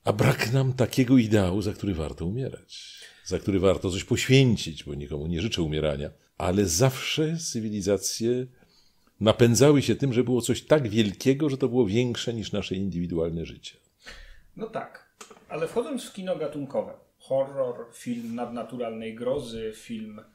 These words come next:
Speaker 2: religijno-psychologiczny, jakkolwiek byśmy go nie zaklasyfikowali, jeśli w ogóle warto by było podejmować próbę klasyfikacji, stara się pan spojrzeć na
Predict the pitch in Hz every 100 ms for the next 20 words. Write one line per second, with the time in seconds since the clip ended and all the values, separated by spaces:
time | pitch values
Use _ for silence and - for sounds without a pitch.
0 | _ - 131 127 127 127 139 135 123 117
1 | 110 113 - - 131 131 123 143 165 -
2 | 131 120 127 131 120 143 127 123 120 -
3 | 123 117 117 113 113 107 107 113 110 -
4 | - - 110 107 - - - 117 110 107
5 | 120 - _ _ _ _ - 131 110 117
6 | - 110 110 110 107 110 113 110 113 117
7 | - 120 113 120 - 123 127 139 - -
8 | - - - - - - 202 247 - 208
9 | 147 - 151 160 165 - 135 139